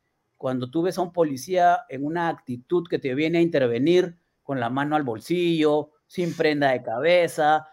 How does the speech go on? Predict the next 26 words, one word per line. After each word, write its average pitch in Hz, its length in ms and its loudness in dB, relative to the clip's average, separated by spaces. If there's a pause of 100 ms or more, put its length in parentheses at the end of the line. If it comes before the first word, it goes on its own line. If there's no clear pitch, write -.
sin 202 260 -4
identificación, 160 1300 0 (160)
¿cierto? 254 560 -2 (340)
Porque 160 380 -2
lo 156 140 0
que 165 80 -2
está 202 200 2
viendo 233 260 2
al 196 140 2
interior 170 400 4
de 220 100 0
su 180 120 -6
institución 214 760 -2 (320)
lo 160 200 6
va 202 140 4
desanimando 190 880 2
día 160 220 4
a 156 40 4
día 156 240 0
y 143 80 2
entonces 190 300 -4
la 180 160 2
población 160 480 -2
tenemos 202 360 -4
que 202 120 2
reaccionar, 131 880 -2